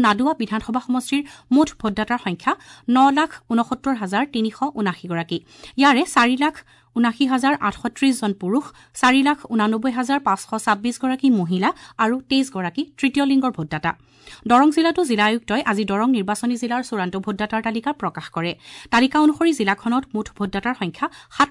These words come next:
লাখ পঁচিছ হাজাৰ পাঁচশ সোতৰ গৰাকী। ইয়াৰে তিনি লাখ পঁয়ষষ্ঠি হাজাৰ আঠশ বাসত্তৰ জন পুৰুষ আৰু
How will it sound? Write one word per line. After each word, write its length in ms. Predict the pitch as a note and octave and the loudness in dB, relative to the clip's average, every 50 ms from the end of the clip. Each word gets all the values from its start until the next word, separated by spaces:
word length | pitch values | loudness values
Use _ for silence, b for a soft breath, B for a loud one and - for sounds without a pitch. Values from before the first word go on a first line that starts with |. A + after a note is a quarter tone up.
| - D#4 | 0 -2
লাখ 100 | D#4+ D#4+ - - | -2 -2 -4 -10
পঁচিছ 280 | - A3 - - C4+ C4 - - | -16 -8 -6 -4 -4 -4 -4 -4
হাজাৰ 200 | B3 C#4 D4 D4 - | -4 -2 -2 -2 -2
পাঁচশ 240 | G3+ G3 - - - D4 - | -2 -4 -4 -6 -8 -8 -6
সোতৰ 240 | - G#3 - F3 E3+ E3 E3+ | -6 -4 -4 -4 -4 -4 -4
গৰাকী। 280 | E3 E3 D#3+ - F3+ B B B B B B A3+ | -4 -6 -6 -6 -8 B B B B B B 0
ইয়াৰে 220 | A3+ A3+ G#3+ B3+ - - _ | 2 2 2 2 -2 -2 _
তিনি 160 | - A#3+ B3+ C4+ C4 | 0 2 2 2 2
লাখ 100 | C4+ C4+ - - | 0 -2 -4 -6
পঁয়ষষ্ঠি 400 | A3 A3 G#3+ - C4 - - D4+ C4 | -6 -4 -4 -4 -6 -4 -2 -2 -2
হাজাৰ 200 | C4 B3 C4+ D4+ D#4+ B B B B A#3 A#3+ | -2 -2 -2 -4 -4 B B B B 0 0
আঠশ 140 | A#3+ - - C#4+ A#3+ G#3 | 0 0 0 0 0 0
বাসত্তৰ 400 | G#3 - - C4+ C#4 - C#4+ C#4 B3 G#3+ | 0 -2 -2 -6 -6 -4 -4 -4 -2 -2
জন 100 | G3 F#3+ - - | -4 -6 -6 -4
পুৰুষ 220 | F3+ G#3 C#4 D4+ - b b b b b - A#3 | -4 -4 -4 -4 -6 b b b b b -2 0
আৰু 120 | A#3 A3 | 0 0